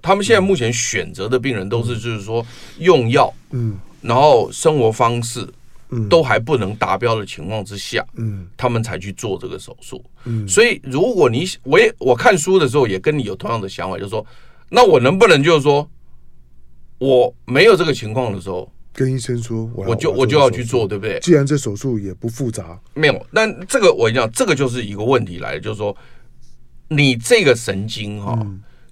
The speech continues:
Speaker 1: 除非是他是有这种所谓过度兴奋的情况的时候，
Speaker 2: 嗯。
Speaker 1: 你去做可能会比较合理一点。
Speaker 2: 嗯。
Speaker 1: 如果他没有过度兴奋的情况之下，你去做就不合理。
Speaker 2: 嗯。
Speaker 1: 所以如果说你能够透过我们原来既有的方式，生活习惯的改变，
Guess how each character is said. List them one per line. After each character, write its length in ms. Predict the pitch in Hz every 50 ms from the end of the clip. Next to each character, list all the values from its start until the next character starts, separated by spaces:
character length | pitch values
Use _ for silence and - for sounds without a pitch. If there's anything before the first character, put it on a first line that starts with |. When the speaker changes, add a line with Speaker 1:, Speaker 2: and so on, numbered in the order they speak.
| -
Speaker 1:
除 260 | - - - 131 139 175
非 240 | 180 196 185 185
是 160 | 180 - 175 147
他 180 | 160 151 147
是 240 | 151 147 151 135 - - - - _ - -
有 140 | - 101 87
这 160 | 78 98 139
种 120 | 131 -
所 140 | 117 - 87
谓 80 | 107 120 117
过 240 | - - 190 151 127
度 220 | 120 147 143 110 -
兴 280 | - - 131 127 127
奋 160 | 123 131 113
的 120 | 101 98 92
情 320 | - - - - 85 92
况 240 | 101 120 113 98 85
的 100 | - -
时 140 | - - 82
候， 160 | 78 76 -
Speaker 2:
嗯。 160 | - 120 113 110
Speaker 1:
你 100 | 98 95
去 140 | 98 117
做 240 | 117 117 127 117 101
可 140 | 98 - 92
能 100 | 80 87
会 100 | 98 104
比 120 | 95 87
较 160 | 78 95 95 95
合 240 | - - 64 80
理 80 | 92 85
一 160 | - - -
点。 200 | - - - - - - -
Speaker 2:
嗯。 260 | 123 117 113 107 98 90
Speaker 1:
如 80 | 104 190
果 80 | 233 202
他 140 | 196 214
没 100 | 208 190
有 160 | 196 196 151 131
过 240 | 113 - 175 156
度 160 | 143 147 139 123
兴 240 | 117 120 131 123
奋 100 | 123 123
的 120 | 113 104 101
情 200 | - - 95 98
况 140 | 101 101 98
之 80 | 98
下， 160 | 95 101 95 -
你 60 | 92
去 100 | 98 104
做 200 | 104 - 110 95
就 120 | 90 101
不 140 | 95 - -
合 260 | 95 - - - - -
理。 100 | - - -
Speaker 2:
嗯。 340 | 139 120 113 107 98 95 90 - - - - - -
Speaker 1:
所 180 | - - 220 233
以 60 | 233
如 200 | 180 143 165 220
果 160 | 240 208 147
说 160 | 120 170 185
你 120 | 175 131 101
能 120 | 101 120
够 80 | 135 147 139
透 280 | - - 180 143 120
过 320 | 117 117 110 107 92 - - - - - - - - _
我 100 | - 104
们 160 | 104 107 117
原 220 | 120 117 113 113 131
来 160 | 135 120 127
既 240 | 123 - - 147 127
有 160 | 95 - -
的 100 | 92 95
方 320 | 95 - 131 117 117 120
式， 300 | 120 117 - 113 101 - -
生 300 | - - - 151 147 147
活 100 | 127 110
习 200 | 107 - 104 104
惯 180 | 113 131 120
的 80 | 104 95
改 240 | - - - - -
变， 260 | - 110 117 95 -